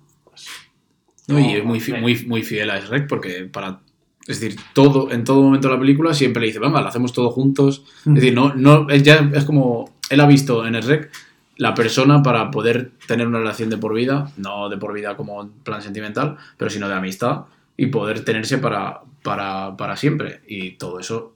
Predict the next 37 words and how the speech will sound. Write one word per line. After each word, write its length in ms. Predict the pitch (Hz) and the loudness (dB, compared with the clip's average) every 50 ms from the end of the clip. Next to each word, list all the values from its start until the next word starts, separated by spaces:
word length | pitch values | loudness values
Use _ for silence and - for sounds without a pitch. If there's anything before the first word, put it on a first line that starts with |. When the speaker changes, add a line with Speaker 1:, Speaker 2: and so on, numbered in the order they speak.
| _ _ _ | _ _ _
Speaker 2:
la 180 | - 101 92 - | -16 -14 -10 -8
parte 480 | 110 107 - 117 110 110 98 - - - | -6 -6 -6 -6 -8 -8 -8 -12 -16 -12
como 220 | - - 110 110 107 | -8 -6 -6 -4 -4
desarrollan 480 | 110 107 113 110 117 113 107 101 98 98 | -6 -8 -6 -4 -4 -4 -4 -6 -8 -10
toda 200 | 110 107 107 104 | -10 -10 -10 -10
la, 380 | 107 107 104 107 107 110 - _ _ _ _ _ _ _ _ | -10 -10 -10 -12 -14 -16 -20 _ _ _ _ _ _ _ _
toda, 580 | - 110 107 107 107 107 107 104 104 104 104 - | -10 -8 -6 -4 -4 -4 -6 -6 -8 -10 -10 -10
toda 220 | - 110 107 107 | -10 -8 -8 -8
su 100 | 107 110 | -10 -12
historia 340 | 104 - 120 113 110 107 107 | -8 -6 -4 -2 -2 -2 -4
de, 360 | 107 104 104 104 107 107 104 | -6 -8 -8 -10 -12 -12 -12
de 80 | 104 107 | -10 -10
amistad 300 | 107 107 110 - - 113 | -8 -8 -8 -8 -8 -6
en 60 | 110 107 | -6 -6
la 40 | |
película, 340 | 113 110 113 113 120 131 143 | -6 -6 -6 -2 4 4 6
Speaker 3:
Ujú. 180 | 135 143 147 143 | 6 4 2 0
Speaker 2:
es, 320 | 127 107 - - - - - 101 | -2 -6 -10 -12 -14 -16 -14 -14
la 80 | 98 | -12
verdad, 160 | 92 90 92 98 | -12 -12 -12 -12
muy 180 | 104 107 110 | -10 -10 -10
gracioso. 400 | 104 - - - 110 110 110 - _ _ _ _ - | -10 -10 -12 -12 -12 -12 -12 -14 _ _ _ _ 4
Speaker 3:
O 60 | 151 | 4
sea, 80 | 143 | 6
la 120 | 139 139 143 | 6 6 8
re-, 300 | 147 147 147 143 143 - | 8 8 8 8 6 6
la 180 | 165 151 143 143 | 6 6 6 8
relación 260 | 139 143 139 - 151 165 | 6 4 2 2 2 2
de 40 | 170 | 4
amistad 260 | 180 165 143 185 180 | 4 4 4 4 6
además 180 | 180 180 196 | 6 4 4
se 80 | 220 220 | 2 0
forja 320 | - - - - 214 214 180 | -2 -4 -2 0 2 4 6
de 80 | 151 160 | 6 4
eso, 160 | 180 - 190 | 4 4 2
de 160 | 147 135 127 - - - _ _ - - _ _ | 2 2 0 -2 -10 -20 _ _ -20 -20 _ _
cómo 360 | - - 156 165 170 170 170 | 0 2 4 4 4 4 2